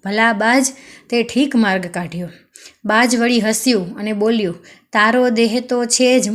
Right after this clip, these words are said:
પણ મારાથી એ સી રીતે લેવાય? તારા પર આ આખી પ્રજાનો આધાર, તારા પર વર્ણાશ્રમ ધર્મનો આધાર, તારા પર આ હોલા જેવા અનેક દીન જીવોનો આધાર,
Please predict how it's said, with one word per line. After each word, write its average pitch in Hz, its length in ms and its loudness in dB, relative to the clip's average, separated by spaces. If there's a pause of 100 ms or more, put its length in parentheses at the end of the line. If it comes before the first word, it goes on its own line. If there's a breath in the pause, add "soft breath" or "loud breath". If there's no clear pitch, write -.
(440)
પણ 226 340 -2
મારાથી 240 600 0
એ 247 60 0
સી 254 260 0
રીતે 240 280 -2
લેવાય? 175 400 -6 (340 loud breath)
તારા 233 320 4
પર 247 220 -2
આ 240 200 2
આખી 240 240 0
પ્રજાનો 233 600 0
આધાર, 208 580 0 (120)
તારા 226 300 0
પર 247 220 -4
વર્ણાશ્રમ 226 720 -2
ધર્મનો 226 540 -2
આધાર, 208 480 0 (420 loud breath)
તારા 240 300 2
પર 240 220 -2
આ 240 100 4
હોલા 214 380 0
જેવા 233 340 0
અનેક 233 380 -2
દીન 233 280 0
જીવોનો 226 580 0
આધાર, 208 460 0